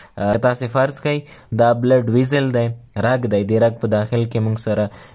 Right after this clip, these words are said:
وینه موجوده وي، په دې وینه کې ګلوکوز ګرځي، آ، او دغه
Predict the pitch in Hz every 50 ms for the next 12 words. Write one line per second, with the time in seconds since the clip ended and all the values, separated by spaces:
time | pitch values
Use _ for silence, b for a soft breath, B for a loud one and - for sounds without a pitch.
0 | B 123 143 175 196 180 143 120 113 104 104 107 98 104 98 98 98 - b b
1 | b b - 170 165 165 214 233 226 220 226 220 220 214 214 214 - 208 202 202
2 | 202 190 160 131 135 127 123 131 127 - 180 190 185 160 139 120 131 127 127 127
3 | 120 117 123 123 120 120 b b b b b b - 87 92 92 95 98 98 98
4 | 98 98 95 95 95 95 95 - 65 90 107 107 104 110 143 160 165 175 170